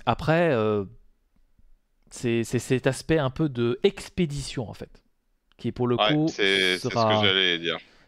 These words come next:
Speaker 1: qui est pour le coup, euh, risque d'être, euh, ben, délaissé pour le un point zéro, clairement. Par contre, il y aura un pan d'exploration qui, je pense, sera là, mais ce n'est pas l'exploration dont la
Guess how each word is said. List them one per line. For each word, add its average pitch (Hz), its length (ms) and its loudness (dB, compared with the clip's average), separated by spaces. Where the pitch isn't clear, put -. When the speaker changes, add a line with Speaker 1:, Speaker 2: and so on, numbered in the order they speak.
Speaker 1:
qui 123 180 -4
est 117 60 0
pour 131 180 0
le 131 80 0
coup, 165 380 0
euh, 131 100 2
risque 143 340 -2
d'être, 131 320 -2
euh, 113 340 -2
ben, 113 240 0
délaissé 123 360 0
pour 120 140 -4
le 110 60 -2
un 107 60 -4
point 107 180 -8
zéro, 104 300 -10
clairement. 107 380 -6
Par 151 160 2
contre, 214 260 0
il - 40 -2
y - 20 4
aura 160 360 2
un 139 140 0
pan 185 460 -2
d'exploration 135 680 0
qui, 113 180 -8
je 101 120 -8
pense, 117 220 -10
sera 104 280 -4
là, 143 300 0
mais 123 100 -4
ce 131 120 -8
n'est 139 120 -2
pas 175 120 2
l'exploration 151 640 0
dont 135 160 -2
la 123 160 2